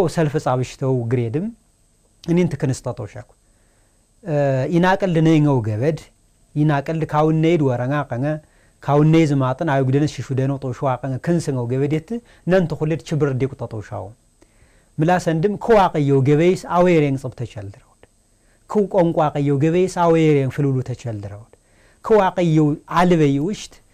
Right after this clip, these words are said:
ከዋቀየው አልበይ ውሽት ወዚ ፈራቋ ቀንገ አርቀሽተኩ ከዋቀየው ጻቢ ውሽት ወዚ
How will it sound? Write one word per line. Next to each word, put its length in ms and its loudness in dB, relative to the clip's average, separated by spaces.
ከዋቀየው 460 2
አልበይ 200 0
ውሽት 160 -2
ወዚ 180 -2
ፈራቋ 300 0
ቀንገ 200 -4
አርቀሽተኩ 440 -8
ከዋቀየው 500 2
ጻቢ 200 -2
ውሽት 200 -4
ወዚ 180 -2